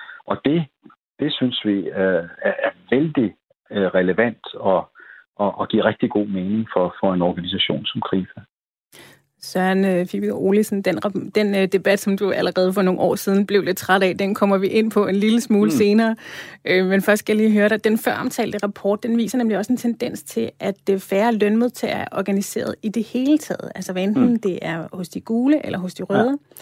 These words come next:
Speaker 2: I to tusind var der syvogtyve procent, der var uorganiseret, og i to tusind og atten er det op på femogtredive procent.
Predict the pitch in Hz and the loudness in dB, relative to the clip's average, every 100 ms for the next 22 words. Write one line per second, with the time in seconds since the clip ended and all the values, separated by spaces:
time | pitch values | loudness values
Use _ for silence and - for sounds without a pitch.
0 | - _ 214 - 226 - 233 240 202 185 | -20 _ -8 -4 -4 -2 0 0 0 -2
1 | - 269 - - 233 - - 233 - 202 | -4 -6 -4 -2 -4 -4 -8 -8 -6 -4
2 | 185 - 240 277 214 214 - - - 208 | -4 0 0 2 0 -2 -4 -6 -8 -10
3 | - _ _ - 208 247 226 247 233 - | -16 _ _ -6 -4 -4 -4 -2 -2 0
4 | 185 202 247 220 208 - 214 - 226 - | -2 0 0 0 -2 -2 -4 -4 -6 -6
5 | - - - 185 190 202 - 185 | -6 -8 -6 -4 -4 -8 -8 -10